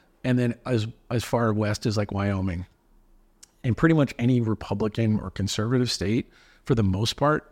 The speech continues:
energy prices that you're gonna get for a Bitcoin miner is in, like, the four to five cent range. Um, you can do some, like,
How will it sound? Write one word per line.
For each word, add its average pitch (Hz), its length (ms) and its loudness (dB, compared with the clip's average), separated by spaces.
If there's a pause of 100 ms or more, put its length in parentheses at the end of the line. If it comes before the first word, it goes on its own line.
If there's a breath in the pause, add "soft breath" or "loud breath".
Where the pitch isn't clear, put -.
(100)
energy 117 280 2
prices 120 540 0
that 101 140 -2
you're 104 120 0
gonna 104 140 0
get 107 240 0
for - 80 -6
a 101 40 -2
Bitcoin 107 380 0
miner 107 400 2
is 95 160 -4
in, 107 80 -2
like, 95 160 -4
the 92 80 -2
four 98 280 -2
to 92 60 -2
five 90 260 -2
cent 85 200 -4
range. - 400 -8 (400 loud breath)
Um, 92 360 -4 (640)
you 131 140 0
can 147 140 4
do 135 140 4
some, 135 220 2
like, 120 280 0